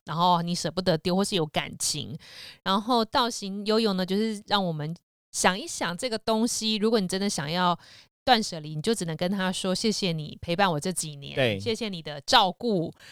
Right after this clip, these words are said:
Speaker 1: 然后我们一起都成长了，然后希望你就是能够功成身退。你看是要把这东西如果还好可以捐出去的话，就说希望你再帮助下一个需要你的人。”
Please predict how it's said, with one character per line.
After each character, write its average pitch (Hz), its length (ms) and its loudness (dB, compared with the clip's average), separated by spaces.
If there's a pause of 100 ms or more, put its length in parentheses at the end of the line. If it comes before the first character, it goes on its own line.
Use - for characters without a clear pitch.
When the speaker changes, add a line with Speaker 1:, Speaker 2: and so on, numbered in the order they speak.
(120)
Speaker 1:
然 - 120 0
后 190 80 4
我 196 60 0
们 175 160 -6
一 247 80 -6
起 - 240 -2
都 202 220 8
成 208 260 0
长 202 320 4
了， 170 320 -2 (320)
然 170 160 0
后 196 340 4
希 214 220 -2
望 214 240 2
你 165 240 -4
就 190 160 -4
是 196 200 -4
能 170 180 -2
够 180 440 2 (200)
功 302 180 4
成 226 180 4
身 247 280 -2
退。 226 360 2 (180)
你 190 140 -8
看 254 220 0
是 262 140 -6
要 240 120 2
把 180 160 -4
这 208 120 -6
东 277 120 -4
西 254 100 -6
如 254 40 0
果 226 60 0
还 180 180 -4
好 180 160 -6
可 233 100 -8
以 220 80 -2
捐 220 240 2
出 220 200 -4
去 233 180 -6
的 156 80 -4
话， 196 160 -4
就 196 80 -2
说 190 240 0
希 220 160 -2
望 214 100 4
你 180 80 0
再 190 160 0
帮 190 280 0
助 226 160 -4
下 208 260 2
一 - 60 -6
个 185 120 -6
需 202 200 -4
要 196 100 2
你 170 100 -2
的 147 160 -4
人。” 143 380 -8